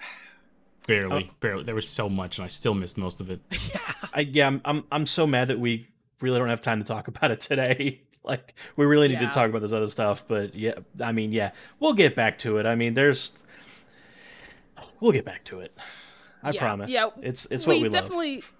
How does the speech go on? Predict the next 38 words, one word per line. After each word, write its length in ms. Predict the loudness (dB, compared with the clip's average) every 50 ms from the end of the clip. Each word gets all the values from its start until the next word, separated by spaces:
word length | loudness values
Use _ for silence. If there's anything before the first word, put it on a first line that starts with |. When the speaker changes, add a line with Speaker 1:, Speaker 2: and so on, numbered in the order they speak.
| -20 -18 -8
Speaker 2:
we 160 | 0 2 2 4
wanted 360 | 4 2 2 2 0 0 -2
to 80 | -4 -4
do 260 | -4 -2 -2 -2 0
more 220 | 0 2 2 2
of 80 | 2 0
a 40 | -2
deep 260 | -8 -8 -8 -4 0
dive 220 | 0 0 0 0 -2
into 300 | -4 -6 -4 -4 -2 -2
it, 160 | -2 -2 -4
which, 260 | -6 -8 -8 -10 -12 -10
um, 260 | -8 -6 -6 -6 -8 -8
hopefully 360 | -8 -8 -8 -6 -6 -6 -6
we 120 | -6 -6 -6
can 260 | -4 -4 -4 -4 -6 -8 -8
do 280 | -6 -4 -4 -4 -4
a 20 | -4
little 260 | -6 -6 -8 -6 -6
bit 140 | -6 -6 -6
more 140 | -6 -8
talk 260 | -4 -4 -4 -4 -4 -4
about 180 | -6 -6 -6
it 140 | -6 -8 -10
next 360 | -10 -10 -10 -12 -16 -14 -10
week, 240 | -10 -10 -10 -8 -6
but 220 | -6 -4 -4 -6 -8 -14 -20 -20 -20 -20 -20 -20 _ _ -4
then 120 | 0 2 2
all 160 | 2 2 2
of 100 | 0 -4
this 200 | -6 -10 -10 -8
came 220 | -10 -8 -8 -8
up, 180 | -8 -10 -8 -8
and 80 | -8
yeah, 140 | -6 -6 -8
it 100 | -8 -8
definitely 360 | -8 -8 -8 -8 -8 -8 -8
felt 300 | -8 -8 -6 -6 -6 -8